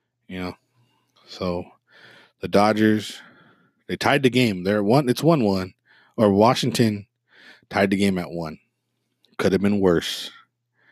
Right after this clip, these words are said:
in the fourth or in the third, because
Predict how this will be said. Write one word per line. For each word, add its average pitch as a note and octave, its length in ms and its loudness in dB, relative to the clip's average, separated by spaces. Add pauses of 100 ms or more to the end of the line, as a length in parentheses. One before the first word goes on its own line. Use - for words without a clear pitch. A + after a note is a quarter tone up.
(640)
in D#2+ 200 -6
the E2 80 -4
fourth - 720 -6
or F#2 160 2
in F2 60 4
the E2+ 60 4
third, D#2+ 400 0 (1080)
because F2+ 500 0